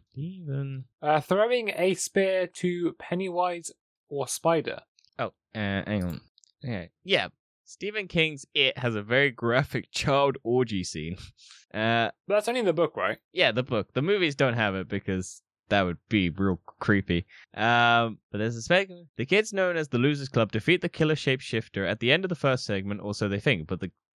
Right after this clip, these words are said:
Speaker 1: they are stuck inside a network of tunnels that can't seem to be, get out of, right? You've just put an end to the merciless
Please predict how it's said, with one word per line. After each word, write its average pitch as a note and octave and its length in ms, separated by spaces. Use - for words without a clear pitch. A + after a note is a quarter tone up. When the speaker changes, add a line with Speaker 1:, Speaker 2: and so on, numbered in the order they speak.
Speaker 1:
they G2+ 240
are G2 100
stuck - 400
inside C#3 320
a A2 60
network D3+ 420
of D3+ 100
tunnels G#2+ 360
that - 160
can't B2+ 280
seem B2 200
to - 120
be, G2+ 160
get A2+ 160
out G2 200
of, D#2 120
right? G#2+ 320
You've G#2+ 140
just D3+ 180
put C3 160
an B2 100
end B2+ 180
to B2+ 80
the A2 80
merciless A#2+ 600